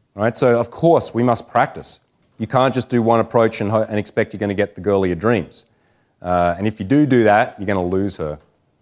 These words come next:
If by some amazing chance you happen to just bumble into the right girl, if you don't have experience with women in general, then it's very hard to hold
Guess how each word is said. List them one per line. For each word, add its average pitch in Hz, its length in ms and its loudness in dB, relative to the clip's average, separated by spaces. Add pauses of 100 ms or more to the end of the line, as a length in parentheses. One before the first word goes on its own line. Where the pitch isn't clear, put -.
(200)
If 95 180 -12
by 101 120 2
some 107 520 -2
amazing 98 440 -2
chance 98 400 -4
you 90 100 -6
happen 104 300 0
to 87 100 -14
just 85 220 -10
bumble 95 320 0
into 92 280 -6
the 85 80 -4
right 92 300 0
girl, 98 420 0 (160)
if 110 140 -12
you 156 80 -2
don't 123 320 0 (200)
have 120 180 0
experience 110 640 -2
with 101 180 -4
women 104 320 -2
in 87 180 -8
general, 98 560 -4 (400)
then 107 120 -6
it's 95 80 -8
very 123 240 0
hard 110 400 2
to 95 300 -6 (600)
hold 104 480 0